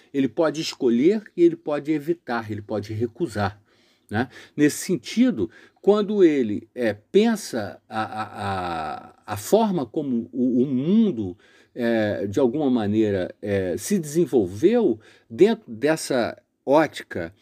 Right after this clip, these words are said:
capitalista do consumismo, ele pode tentar refrear isso e pensar um modelo de sociedade mais sustentável, um modelo de sociedade que tem,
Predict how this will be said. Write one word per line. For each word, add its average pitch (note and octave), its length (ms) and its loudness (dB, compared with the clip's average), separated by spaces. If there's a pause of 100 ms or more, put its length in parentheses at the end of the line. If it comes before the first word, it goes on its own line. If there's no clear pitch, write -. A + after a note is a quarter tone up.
(220)
capitalista D3 880 0
do G#2+ 140 -8
consumismo, B2 920 -4
ele E3+ 200 6
pode F3+ 320 -2
tentar E3+ 340 -6
refrear E3 840 0
isso F#2 380 -8 (280)
e E3+ 100 0
pensar D#3+ 400 -4
um E3+ 100 0
modelo C#3 380 0
de C#3+ 80 -12
sociedade B2 800 -4
mais C3 240 -4
sustentável, G2+ 880 -6 (320)
um A2+ 60 -2
modelo A2+ 300 4
de - 60 -14
sociedade A#2+ 720 -2
que - 120 -14
tem, C3+ 360 -4